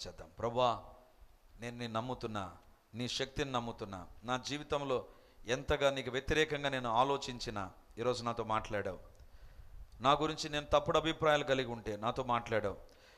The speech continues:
నీ గురించి నేను కోపపడి చికాకు పడినప్పుడు నాతో నువ్వు మాట్లాడావు. నీకు వందనాలు." దేవుడు నిన్ను దీవిస్తే ఎవ్వరు అడ్డుకోలేరు.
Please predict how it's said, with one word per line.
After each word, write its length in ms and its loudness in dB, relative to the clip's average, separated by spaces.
నీ 200 2
గురించి 400 2
నేను 220 0
కోపపడి 560 4
చికాకు 500 2
పడినప్పుడు 560 0
నాతో 320 0
నువ్వు 200 -2
మాట్లాడావు. 560 4
నీకు 240 -6
వందనాలు." 520 2
దేవుడు 340 4
నిన్ను 220 -2
దీవిస్తే 720 0
ఎవ్వరు 540 2
అడ్డుకోలేరు. 760 -2